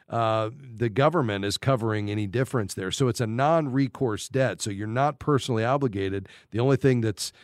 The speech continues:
backing that loan is the home itself. And so for a lot of folks in this season of life, they're really cash crunched. Um, you know, either they have a mortgage and they can't afford it,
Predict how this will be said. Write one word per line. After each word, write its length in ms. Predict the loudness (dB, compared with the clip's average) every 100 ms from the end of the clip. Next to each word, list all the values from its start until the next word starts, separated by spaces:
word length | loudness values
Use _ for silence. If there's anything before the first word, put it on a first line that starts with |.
| -20
backing 580 | -4 0 0 2 2 2
that 180 | 2 0
loan 320 | 2 4 4
is 300 | 2 0 0
the 100 | 0
home 240 | 2 2 0
itself. 600 | -4 0 0 -2 -10 -20 -20 -20 _
And 160 | -2 2
so 160 | 4
for 180 | 4 6
a 60 | 6
lot 240 | 6 4
of 80 | 4
folks 280 | 4 2 4
in 80 | 2
this 160 | 4
season 320 | 4 2 2
of 80 | 0
life, 260 | 2 2 2
they're 160 | -2
really 320 | 0 2 2 0
cash 460 | 0 0 2 0
crunched. 560 | 0 2 2 2 -6 -16 _ -20 -20 _
Um, 420 | -2 0 0 -2 -2
you 100 | -2
know, 100 | 2
either 280 | 2 4
they 160 | 2 0
have 280 | 2 2 2
a 60 |
mortgage 460 | 4 4 4 2 0
and 80 | -2
they 80 | -2
can't 260 | -2 -2
afford 380 | 0 2 2 4
it, 180 | 0